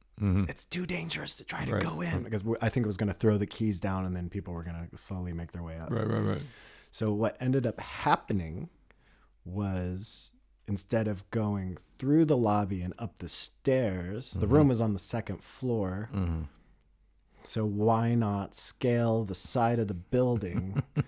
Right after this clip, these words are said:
Speaker 1: <laughs>
Speaker 2: and crawl in through the fire escape?
Speaker 1: Makes total sense.
Speaker 2: While blacking out on
Speaker 1: While
Speaker 2: absinthe.
Speaker 1: blacked out on absinthe.
Speaker 2: So that's kinda what happened. Everyone sort of, like, shimmied up, like, some sort of, like,
Speaker 1: <laughs>
Speaker 2: drainage pipe
Speaker 1: If you
Speaker 2: or
Speaker 1: fall,
Speaker 2: something.
Speaker 1: it's not gonna hurt.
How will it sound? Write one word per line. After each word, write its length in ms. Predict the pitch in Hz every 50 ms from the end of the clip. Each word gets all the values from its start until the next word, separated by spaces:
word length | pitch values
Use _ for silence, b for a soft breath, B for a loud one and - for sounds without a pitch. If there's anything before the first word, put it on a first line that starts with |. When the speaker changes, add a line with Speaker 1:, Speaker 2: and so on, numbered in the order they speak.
| - -
Speaker 1:
<laughs> 340 | 147 - - - 143 -
Speaker 2:
and 140 | - 104 107
crawl 360 | - - - 127 117 113 113 117
in 140 | 113 113 104
through 120 | 120 117
the 80 | 107 120
fire 340 | - - 180 185 196 165 107
escape? 400 | 87 - - - - 78 - - _ - - - _ _ B B B B B B -
Speaker 1:
Makes 340 | - 90 90 85 - - - _ _ -
total 320 | - 87 85 80 82 80
sense. 380 | - - 69 80 76 - - - - - - _ _ - - 104 101 98 -
Speaker 2:
While 320 | - 113 127 135 131 - 117
blacking 500 | 104 123 113 113 113 - - 110 104 101
out 200 | 101 98 95 90
on 120 | 92 92
Speaker 1:
While 80 | 90 90 92
Speaker 2:
absinthe. 280 | 90 113 131 110 90
Speaker 1:
blacked 340 | - 107 107 101 98 87 -
out 160 | 95 92 92
on 160 | 90 87 87 87
absinthe. 120 | 87 87
Speaker 2:
So 280 | - 131 123 117 117 113
that's 260 | 101 123 127 - -
kinda 300 | - - 135 135 135 131
what 140 | 131 131 -
happened. 340 | 127 160 - - 113 98 95
Everyone 380 | 95 - 107 110 110 117 117 117
sort 220 | 156 - 131 120
of, 100 | 123 107
like, 160 | 120 117 113
shimmied 480 | - - - - 135 139 143 147 147 131
up, 180 | 139 131 - -
like, 280 | 123 117 117 - 135
some 180 | 120 135 127 120
sort 220 | - - 131 123
of, 200 | 120 107 92 92
like, 220 | 110 104 101 95 - - - - -
Speaker 1:
<laughs> 100 | - 107
Speaker 2:
drainage 560 | 107 127 127 120 120 135 139 139 127 - -
pipe 320 | - - 151 147 151 147
Speaker 1:
If 120 | 123 110 -
you 80 | 117
Speaker 2:
or 60 | -
Speaker 1:
fall, 220 | 135 185 185 196 185
Speaker 2:
something. 120 | 180 170 143
Speaker 1:
it's 120 | - -
not 200 | 160 165 156 147
gonna 200 | 156 147 143 131
hurt. 300 | 95 107 104 - - -